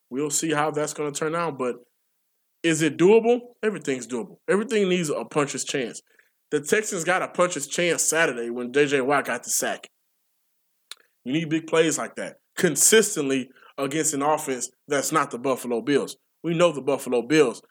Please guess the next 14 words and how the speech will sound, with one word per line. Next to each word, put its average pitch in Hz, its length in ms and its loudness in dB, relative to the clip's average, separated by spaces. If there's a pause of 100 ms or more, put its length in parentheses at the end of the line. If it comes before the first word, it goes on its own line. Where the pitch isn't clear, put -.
(140)
they 151 80 2
only 151 180 2
score 165 300 2
nineteen 120 440 -6
points 120 220 -6
per - 100 -16
game. 123 280 -2 (440)
The - 60 -20
Kansas 151 340 0
City 139 140 -6
Chiefs - 400 -4
hover 131 200 -4
around 110 280 -6
twenty-eight. 127 520 -4